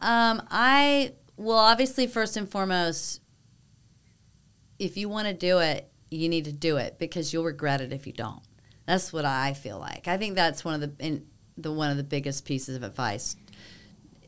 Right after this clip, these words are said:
Don't hem and haw. I mean, if you really, really are passionate and this, and you can just feel it in your gut that this is, like, you want to do something,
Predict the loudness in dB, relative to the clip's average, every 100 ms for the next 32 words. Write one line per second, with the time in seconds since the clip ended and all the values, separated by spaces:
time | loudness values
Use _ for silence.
0 | -12 -2 2 4 4 2 0 0 0 2
1 | 0 -4 -8 -2 0 2 0 -2 0 0
2 | 4 6 8 10 8 6 4 4 4 4
3 | 2 4 2 6 6 6 2 0 0 0
4 | 0 -2 -2 -4 -4 -4 -4 -4 0 2
5 | 2 2 -2 -2 4 6 4 0 -6 -4
6 | -4 -4 -6 -8 -14 -12 -6 -6 -8 -8
7 | -4 0 2 2 0 -4 -2 -2 -2 -2
8 | -2 -2 -4